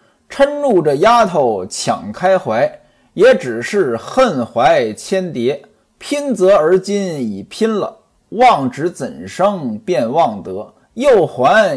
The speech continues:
倚栏杆是重听消息。前文书正说到这个有钱人赚钱呢，通常不是按月赚的。但是各位您想一想，这个大多数人呢也不会成为有钱人，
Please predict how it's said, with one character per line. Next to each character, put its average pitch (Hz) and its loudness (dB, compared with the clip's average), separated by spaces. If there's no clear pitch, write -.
倚 110 -8
栏 135 -6
杆 160 2
是 196 -4
重 233 -4
听 320 2
消 214 4
息。 - -8
前 202 2
文 285 6
书 269 2
正 220 2
说 240 4
到 98 0
这 123 -8
个 98 -8
有 80 -10
钱 - -4
人 160 0
赚 139 -2
钱 90 -12
呢， 90 -16
通 185 -10
常 120 -8
不 117 -6
是 120 -6
按 120 -4
月 120 -6
赚 76 -12
的。 - -20
但 143 -2
是 147 -4
各 160 -2
位 143 0
您 160 -6
想 139 -8
一 170 -6
想， 95 -10
这 139 2
个 120 0
大 127 -2
多 202 2
数 180 -2
人 113 0
呢 127 0
也 85 -4
不 117 -6
会 175 0
成 98 -10
为 98 -6
有 - -12
钱 - -18
人， - -18